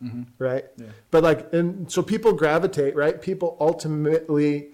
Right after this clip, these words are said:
Speaker 2: pipe majors and follower types, right? They all gravitate towards piping because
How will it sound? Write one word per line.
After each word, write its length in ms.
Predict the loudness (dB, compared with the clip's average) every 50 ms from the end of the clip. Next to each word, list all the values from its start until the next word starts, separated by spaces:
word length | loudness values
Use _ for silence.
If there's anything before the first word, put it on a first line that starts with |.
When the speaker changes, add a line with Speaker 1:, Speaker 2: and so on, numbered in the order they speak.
| -20 _ _
Speaker 2:
pipe 220 | 2 4 4 4 4
majors 380 | 4 4 4 4 4 2 2
and 380 | 2 2 2 4 4 4 2 0
follower 480 | 0 0 2 2 4 2 2 2 0
types, 520 | -2 -4 -4 -4 -4 -4 -4 -8 -10 -10 -8 -6
right? 360 | -2 0 0 0 -2 -6 -14 _ _ _ _ _ _ _
They 120 | 2 4 4
all 200 | 4 2 -2 -2
gravitate 600 | 2 2 4 4 4 2 0 0 0 0 0 2
towards 240 | 2 2 2 2 0
piping 460 | -2 -2 0 0 0 -2 -4 -4 -4
because 500 | -6 -6 -2 2 2 2 2 0 -4